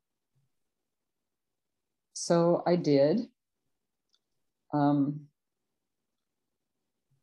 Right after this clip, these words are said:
she didn't have to go anywhere. She was watching from outside the door. And so she said, she told me, "You ought to consider becoming an Iyengar teacher."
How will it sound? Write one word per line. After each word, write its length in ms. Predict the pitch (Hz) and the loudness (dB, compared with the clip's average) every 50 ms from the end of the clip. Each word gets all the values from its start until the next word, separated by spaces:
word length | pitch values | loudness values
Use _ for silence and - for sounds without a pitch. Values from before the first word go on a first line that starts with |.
| _ _ _ | _ _ _
she 200 | - - - 196 | -14 -8 -6 -4
didn't 220 | 170 190 185 175 170 | -2 -2 -2 -2 -2
have 160 | 156 151 - | -2 -4 -4
to 80 | 156 | -4
go 200 | - 160 151 147 | -2 2 2 4
anywhere. 360 | 147 139 135 131 135 135 135 143 | 4 4 4 2 2 0 -2 -4
She 160 | - - 135 | -6 -6 -6
was 200 | 135 135 - - | -6 -6 -6 -6
watching 460 | 131 139 143 143 - - 120 123 131 - | -4 -4 -4 -4 -6 -8 -8 -8 -8 -6
from 220 | - 127 135 139 - - | -6 -6 -6 -6 -6 -6
outside 460 | 143 139 - - - 127 131 131 - | -8 -8 -8 -8 -6 -6 -6 -6 -8
the 80 | 139 139 | -8 -6
door. 360 | 135 123 123 127 123 - - _ _ _ _ _ _ _ _ _ _ _ _ _ _ _ _ _ _ _ _ _ _ _ _ _ _ _ _ _ _ _ _ _ _ _ _ _ _ _ _ _ _ _ _ - | -6 -4 -4 -4 -6 -8 -10 _ _ _ _ _ _ _ _ _ _ _ _ _ _ _ _ _ _ _ _ _ _ _ _ _ _ _ _ _ _ _ _ _ _ _ _ _ _ _ _ _ _ _ _ -10
And 440 | - 131 - - - - - - - | -8 -8 -8 -8 -10 -10 -12 -14 -14
so 380 | - - - - - - - - - | -14 -12 -10 -10 -10 -10 -10 -12 -14
she 260 | - - - - - | -14 -12 -10 -10 -10
said, 380 | - - - - - - - - _ _ _ _ _ _ _ _ _ _ _ _ _ _ _ _ _ _ _ _ _ _ _ - | -10 -10 -10 -8 -8 -10 -12 -16 _ _ _ _ _ _ _ _ _ _ _ _ _ _ _ _ _ _ _ _ _ _ _ -20
she 160 | - - - | -16 -14 -14
told 260 | - - 156 143 135 | -10 -6 -4 -2 -2
me, 220 | 143 - 143 143 143 - - _ _ _ _ _ _ _ _ _ _ _ _ _ _ _ _ _ _ _ _ - | -2 -2 -2 -6 -8 -10 -16 _ _ _ _ _ _ _ _ _ _ _ _ _ _ _ _ _ _ _ _ -6
"You 80 | 156 151 | -4 -2
ought 100 | 151 165 | -2 -2
to 60 | 165 | -2
consider 560 | - - 156 143 143 - - 160 147 147 139 | -4 -4 -6 -6 -4 -4 -2 -2 0 0 -2
becoming 640 | 135 - 139 - - - 139 139 135 127 135 - - _ _ - | -2 -4 -6 -6 -6 -4 -2 0 0 0 -2 -4 -6 _ _ -2
an 80 | 147 135 | -2 0
Iyengar 500 | 135 135 123 131 135 - - 120 110 - | 0 -2 -2 -4 -4 -4 -4 -8 -10 -10
teacher." 680 | - - - - - - - _ _ - - - - | -12 -12 -12 -12 -14 -16 -20 _ _ -18 -16 -16 -16